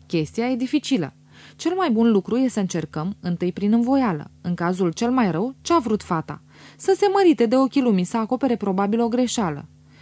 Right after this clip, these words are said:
„Nu e adevărat”, protestă Titi. „Odată, doamnă,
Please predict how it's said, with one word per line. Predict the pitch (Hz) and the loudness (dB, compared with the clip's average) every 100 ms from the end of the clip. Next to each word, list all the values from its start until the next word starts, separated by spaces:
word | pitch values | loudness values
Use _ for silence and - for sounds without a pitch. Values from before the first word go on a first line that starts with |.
| - - | -20 -8
„Nu | 359 | 0
e | 415 | 2
adevărat”, | 330 233 196 180 151 - | 4 2 0 -2 -4 -8
protestă | - 190 180 170 180 | -4 -4 -4 -6 -6
Titi. | 165 156 - - - - - - | -6 -8 -10 -16 -18 -20 -20 -16
„Odată, | - 185 180 202 269 | -6 -2 -2 0 0
doamnă, | 202 160 151 151 233 | 0 -2 -4 -4 -6